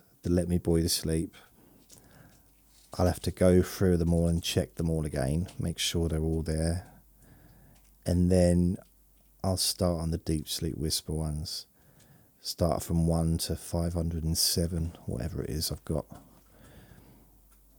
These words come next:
With, you know, obviously, the, well, I say obviously, there are missing ones. There are ones that are not there that I lost. And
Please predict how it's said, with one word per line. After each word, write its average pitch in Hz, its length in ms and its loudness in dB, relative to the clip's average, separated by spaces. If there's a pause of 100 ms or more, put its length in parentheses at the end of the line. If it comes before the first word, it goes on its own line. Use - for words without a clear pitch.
(120)
With, 82 380 2
you - 120 0
know, 76 200 -2 (120)
obviously, - 340 -4
the, 80 360 -6
well, 76 160 -4
I - 40 -8
say - 220 -2
obviously, 82 380 0
there 95 160 2
are 90 220 6
missing 87 400 2
ones. 73 280 -4
There 78 120 -2
are 76 40 -6
ones 78 340 0
that - 100 -6
are - 40 -6 (140)
not - 120 -10
there 73 280 -10 (960)
that - 100 -8
I - 60 -8
lost. - 500 -6 (680)
And 85 720 0